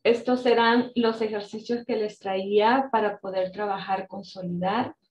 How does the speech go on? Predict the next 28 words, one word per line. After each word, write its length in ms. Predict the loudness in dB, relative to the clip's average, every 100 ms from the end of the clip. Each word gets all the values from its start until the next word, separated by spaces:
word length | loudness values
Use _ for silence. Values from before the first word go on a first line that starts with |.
| _ _ _ _ 0
Espero 720 | 0 0 2 6 6 4 0
que 80 | -2
les 240 | -2 -2
haya 240 | -2 -2 -2
gustado 380 | -6 -4 -4
la 180 | -4 -4
clase 300 | -4 -4 -4
de 40 | -6
este 280 | -6 -8
día, 380 | -4 0 0 -2 _ _ _ _ 0
que 100 | 4
hayan 300 | 4 2 -2
comprendido 1040 | -4 -4 -4 -4 -4 -4 0 0 0 -8 _ _ _ _ _ _ _
la 260 | 6 8 8
mejor 480 | 2 -2 0 2 2
forma 560 | 0 0 2 0 -2
en 60 | -4
la 160 | -6 -4
cual 220 | -6 -6
ustedes 380 | -6 -6 -6 -4
quieran 300 | -4 -2 -4
utilizarlo. 960 | -8 -8 -8 -4 0 0 0 -2 -4 -10 _ _ _ _ _
Ya 140 | -2 0
les 200 | -2 -6
enseñé 440 | -10 -6 -4 -4
muchas 640 | -4 0 0 0 -4 -8 -8
formas. 480 | -4 -4 -6 -14 -18 _ _ _ _ _ _ -6
Nunca 960 | 0 4 4 2 2 2 4 0 -4